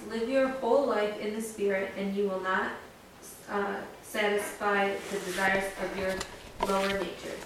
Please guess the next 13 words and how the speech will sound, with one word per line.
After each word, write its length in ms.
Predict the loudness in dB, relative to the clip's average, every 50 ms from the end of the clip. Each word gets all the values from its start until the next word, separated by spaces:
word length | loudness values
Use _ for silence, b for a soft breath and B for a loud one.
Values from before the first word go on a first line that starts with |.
| -8 -2
For 100 | 0 0
the 140 | 2 2 0
whole 360 | 0 0 0 2 4 2 2 2
energy 520 | 2 4 4 2 2 2 2 4 4 4
of 160 | 2 0 0
the 120 | 0 0 0
lower 300 | 2 0 0 0 0 0
nature 440 | -2 -4 -6 -6 -6 -6 -6 -6 B B B B B B -8
is 120 | -8 -6
set 280 | -2 -2 -2 0 0 0
against 340 | 0 0 -2 -4 -6 -8 -8
the 80 | -10
Spirit, 420 | -10 -10 -8 -8 -8 -8 -8 -10